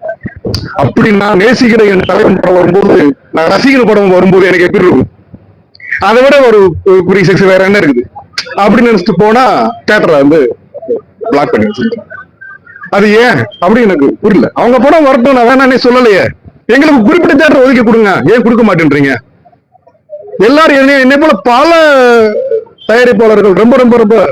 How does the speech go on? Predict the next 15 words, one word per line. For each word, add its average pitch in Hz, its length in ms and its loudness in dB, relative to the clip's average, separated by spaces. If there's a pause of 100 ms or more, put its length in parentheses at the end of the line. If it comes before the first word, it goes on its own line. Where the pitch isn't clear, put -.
(140)
கஷ்டப்பட்டு 180 560 -2
போராடி 233 480 0 (300)
தியேட்டர் 285 380 0
கிடைக்கல, 196 240 0
தியேட்டர் 214 300 0
கிடைக்கல. 143 240 -2 (1500)
ஓகே, 262 260 2
அப்ப 220 160 0
நம்ம 220 180 2
ரெண்டு, 277 280 0 (280)
அதாவது 247 260 2 (240)
பட-, 220 180 0
ப்ரொடக்ஷன் 226 320 0
எல்லாம் 269 180 2
முடிச்சிட்டோம், 208 440 0